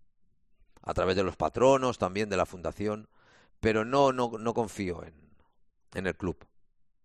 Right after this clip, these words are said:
en que el club sea capaz de arriesgar, de invertir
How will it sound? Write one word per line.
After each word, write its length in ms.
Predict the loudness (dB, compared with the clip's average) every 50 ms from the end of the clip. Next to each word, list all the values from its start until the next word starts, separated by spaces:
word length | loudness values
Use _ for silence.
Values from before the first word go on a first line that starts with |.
| _ _ _ _ _ _ _
en 100 | -12 -6
que 80 | -6 -4
el 60 | -4
club 180 | -2 -4 -2 0
sea 160 | 2 2 2
capaz 500 | 2 2 6 8 8 8 6 4 -4 _ _ _ _ _ _ _ _ _ _ -20 _ _ _ _ _
de 600 | -12 -6 -2 0 0 0 0 0 0 -2 -2 -4 -8 _ _ _ _ _ _ _ _ _ _ _ _ _ _ _ _ _ _ _ _ _ _ _ _ _ _ _ _ _ _ _ _ _ _ 2
arriesgar, 680 | 2 2 4 2 0 2 6 6 6 6 6 0 -8 _ _ _ _ _ _ _ _ _
de 100 | -4 -4
invertir 680 | -4 -2 0 0 0 0 2 2 2 2 2 -2 -8